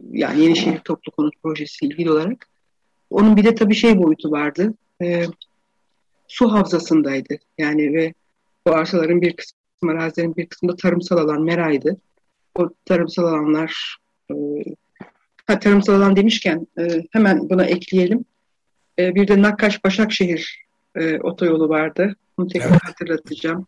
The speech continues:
Speaker 1: O da işte Kanal İstanbul ihalesi diye sunulmuştu. Kamuoyu yanıltılarak. Halbuki o Kuzey Marmara Otoyolu'nun bir parçasıydı. Oraya yakın, o hatta yakındı ama öyle duyuruldu. Bu otoyolla ilgili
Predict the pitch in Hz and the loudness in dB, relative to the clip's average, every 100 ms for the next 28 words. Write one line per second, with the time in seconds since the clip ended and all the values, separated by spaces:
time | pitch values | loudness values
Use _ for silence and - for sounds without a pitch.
0 | - 190 185 185 _ _ _ _ _ _ | -4 0 0 -2 _ _ _ _ _ _
1 | - - 202 190 190 185 - 190 180 165 | -8 -6 0 2 4 2 0 2 2 0
2 | 170 156 156 - 156 156 _ _ - 147 | -2 -2 -2 -2 -4 -4 _ _ 0 0
3 | 147 _ _ - - 180 165 160 - - | -2 _ _ -8 -2 -2 -2 -4 -4 -4
4 | 202 - _ _ _ _ _ _ _ - | -4 -6 _ _ _ _ _ _ _ -2
5 | 180 175 170 165 165 165 160 165 156 185 | 2 2 2 0 0 -2 -2 -2 -2 -4
6 | - _ _ - _ _ _ _ - 190 | -10 _ _ -20 _ _ _ _ 0 0
7 | 190 202 190 202 190 190 180 170 165 165 | 2 2 2 2 2 4 2 0 -2 -2
8 | - 165 156 165 156 151 - _ 165 160 | -2 -2 -2 -2 -2 -4 -8 _ -6 -6
9 | 165 160 160 156 196 233 - 233 220 202 | -8 -6 -6 -2 -2 -2 0 4 6 6
10 | 190 208 160 185 190 190 196 185 185 180 | 4 0 0 0 0 2 2 2 2 0
11 | 196 220 208 202 196 - - - - - | 2 4 4 6 6 2 -8 -10 -6 -6
12 | - 151 _ - 156 156 156 - - 277 | -8 -18 _ -8 0 4 4 4 2 0
13 | - _ _ _ _ _ _ _ _ _ | -2 _ _ _ _ _ _ _ _ _
14 | _ - 330 370 392 - 254 285 302 285 | _ 2 4 4 4 0 4 6 8 8
15 | 226 240 247 - - 240 220 | 8 6 2 -2 -2 2 4